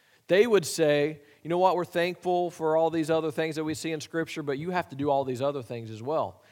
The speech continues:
And again, the question that we keep coming back to, whether it's Hinduism, Buddhism, Islam, whatever, whatever religion it is, it's the question of how do you know when you've done enough?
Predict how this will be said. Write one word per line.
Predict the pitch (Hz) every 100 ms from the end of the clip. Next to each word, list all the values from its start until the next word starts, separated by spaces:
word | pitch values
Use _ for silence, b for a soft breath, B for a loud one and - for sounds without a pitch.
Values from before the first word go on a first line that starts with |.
| b
And | 143
again, | 151 220
the | 170
question | - 170 175 190
that | 170
we | 151
keep | 147 175 -
coming | 185 175
back | 180 180
to, | 156
whether | 143 139
it's | 127
Hinduism, | - 170 175 180 160 165
Buddhism, | 160 170 170 151 160
Islam, | 160 151 165 165
whatever, | 156 156 170 180 -
whatever | 143 156 165 170
religion | 165 160 165 151 151
it | 147
is, | 202 165 107 - B
it's | 143
the | 139
question | 151 180 160 165
of | 139
how | 175
do | 185
you | 226
know | 214 175
when | 180
you've | 180 180
done | 147 131
enough? | 143 196 226 151 - -